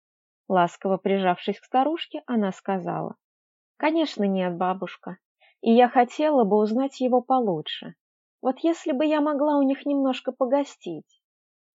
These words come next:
И когда она закинула эту удочку, зазвонил гонг. Фрэнсис Фриланд, как всегда, не могла заснуть до двух и всё больше убеждалась в том, что Неда совершенно права.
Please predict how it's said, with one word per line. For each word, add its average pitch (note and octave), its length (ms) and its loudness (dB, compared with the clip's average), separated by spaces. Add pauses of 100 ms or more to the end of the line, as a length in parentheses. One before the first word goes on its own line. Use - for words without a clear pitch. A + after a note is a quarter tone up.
(200)
И F#3 100 -2
когда G3 380 2
она G3+ 160 2
закинула G#3 560 2
эту F#3+ 260 2
удочку, B3+ 520 -4 (120)
зазвонил G#3+ 680 0
гонг. E3+ 440 -4 (680)
Фрэнсис C#4 480 4
Фриланд, D#4+ 420 4
как A#3+ 200 4
всегда, C#4 360 -2
не C#4 120 4
могла A#3+ 380 4
заснуть A#3+ 440 0
до B3+ 120 4
двух E3 500 -8 (140)
и A3 100 0
всё G#3 220 2
больше A3 420 4
убеждалась G3+ 540 4
в - 140 -20
том, D4+ 240 -2 (140)
что - 260 0
Неда G#3 340 2
совершенно F#3 800 -2
права. D#3+ 400 -4